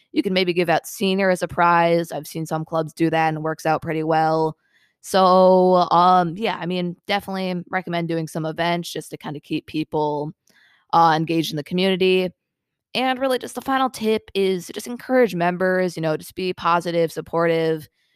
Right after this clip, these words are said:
Um, yeah, like, congratulate someone whenever they hit a milestone, um, if they, like, recruit people, um, yeah, definitely, like, promote them up.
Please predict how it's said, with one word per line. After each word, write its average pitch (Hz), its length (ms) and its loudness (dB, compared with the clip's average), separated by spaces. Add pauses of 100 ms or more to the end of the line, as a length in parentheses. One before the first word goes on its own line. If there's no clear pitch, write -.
(240)
Um, 160 320 4
yeah, 190 100 0
like, - 160 -6
congratulate 170 560 0
someone 165 220 -2
whenever 160 200 -2
they 156 80 -6
hit 156 140 -6
a 151 40 -6
milestone, 170 1000 0
um, 143 640 -12
if 156 100 -14
they, 151 180 -6
like, 139 200 -8
recruit 165 320 -6
people, 165 720 4 (440)
um, 156 280 2
yeah, 170 120 -4
definitely, 156 320 -6
like, - 80 -16
promote 156 300 0
them 156 120 -4
up. 185 320 4